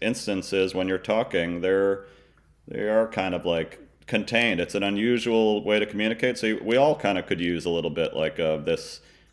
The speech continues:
you know, this container that can help teach us. And, you know, both parents can benefit from it, even if you are the one that is, you know, the more aggressive, high conflict person. It might benefit you and your kid's relationship just having these, uh,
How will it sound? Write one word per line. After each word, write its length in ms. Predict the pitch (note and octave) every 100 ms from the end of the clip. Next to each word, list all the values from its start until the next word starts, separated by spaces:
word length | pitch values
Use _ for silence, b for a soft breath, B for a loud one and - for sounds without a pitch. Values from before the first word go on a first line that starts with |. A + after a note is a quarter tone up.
| b
you 120 | D#2
know, 340 | D#2 D#2 D#2 D2+
this 160 | F#2 -
container 800 | G2+ F2 G#2+ A2 G2 E2+ E2 - b b b -
that 160 | F2+
can 100 | F2
help 240 | F2+ F#2 -
teach 280 | G#2+ G#2+ E2+
us. 300 | D#2 D#2 -
And, 640 | E2+ E2 D#2+ E2 E2+ - -
you 80 | E2
know, 300 | D#2+ D2+ - - -
both 340 | - A#2 A#2+
parents 380 | - G#2 F#2+ F2+
can 180 | - E2+
benefit 400 | F#2+ G#2+ - D#2
from 240 | - D2+
it, 120 | D2 D#2+
even 200 | F#2+ F#2
if 160 | -
you 140 | F2 F2+
are 180 | F2+
the 100 | E2
one 360 | E2 E2+ E2+ E2
that 140 | D#2
is, 280 | D#2 D#2 - -
you 80 |
know, 120 | D2+ D2+
the 80 |
more 180 | E2 D#2+
aggressive, 520 | D2 D#2 D2+ - D2
high 160 | D#2+ D#2
conflict 540 | - D#2+ D2+ D2 C#2
person. 320 | F2+ E2+ - D2
It 120 | D#2+
might 220 | F#2+ F#2+ B B B B
benefit 420 | G2 G#2 G#2+ A2
you 340 | F2+ G#2+ A2+
and 100 | A2
your 140 | A2 G#2
kid's 260 | A#2+ A2
relationship 640 | G#2+ A2 B2+ D2 - D#2 C#2+
just 180 | E2+ -
having 400 | G2+ G#2 E2+ D#2
these, 300 | D2+ D2+ D#2
uh, 260 | C#2+ C2+